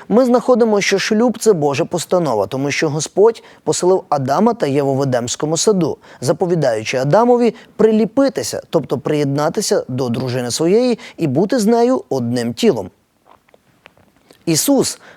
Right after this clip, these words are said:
торкаючись теми про шлюб, сказав: «Тому то немає вже двох, але одне тіло. Тож, що Бог спарував, людина нехай не розлучує». Шлюб — це не просто вибір людини.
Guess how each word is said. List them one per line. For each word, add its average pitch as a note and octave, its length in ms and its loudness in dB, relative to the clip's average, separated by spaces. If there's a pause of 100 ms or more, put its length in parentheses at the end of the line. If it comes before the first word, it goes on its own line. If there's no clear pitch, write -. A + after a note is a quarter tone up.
торкаючись A3+ 600 0
теми A3+ 260 2
про A3 180 0
шлюб, A3+ 280 -2
сказав: F#3+ 540 0 (360)
«Тому G3+ 280 2
то - 140 2
немає G#3+ 500 2
вже D3 180 0
двох, C#3+ 600 0
але C#3 220 2
одне G3 340 2
тіло. B2+ 420 -4 (240)
Тож, F3+ 280 -2
що A#3+ 240 0
Бог G3+ 240 2
спарував, A#3 560 2
людина F#3 520 2 (220)
нехай C3+ 320 -4
не D3+ 140 0
розлучує». G3+ 640 0 (440)
Шлюб — A3+ 480 -2 (320)
це - 140 -2
не E3 80 0
просто A#3 340 0
вибір D#3 340 0
людини. G3 500 0